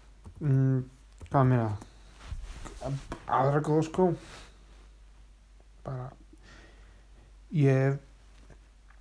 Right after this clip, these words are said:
já, þeir sem segja að þetta hafi ekki verið sanngjarnt að Under Armour hafi unnið þetta,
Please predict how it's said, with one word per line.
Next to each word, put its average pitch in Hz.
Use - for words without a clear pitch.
já, 139
þeir 143
sem 139
segja 147
að 139
þetta -
hafi 127
ekki -
verið 127
sanngjarnt 135
að 139
Under 127
Armour 131
hafi 127
unnið 135
þetta, 147